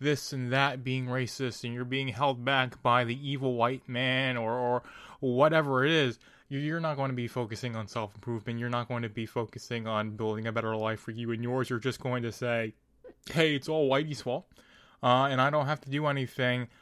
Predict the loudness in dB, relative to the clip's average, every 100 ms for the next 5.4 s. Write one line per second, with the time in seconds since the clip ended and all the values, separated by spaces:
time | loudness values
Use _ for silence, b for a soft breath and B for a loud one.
0 | B B 2 4 4 2 0 0 0 -2
1 | -4 -4 -4 -2 -2 -4 -6 -2 -2 -2
2 | -4 -4 -2 -2 -2 -2 -4 -2 -4 -4
3 | -2 -2 -4 -6 -6 -2 2 2 2 -6
4 | -10 -14 -10 -10 -6 -4 -2 -2 2 0
5 | 0 -2 -2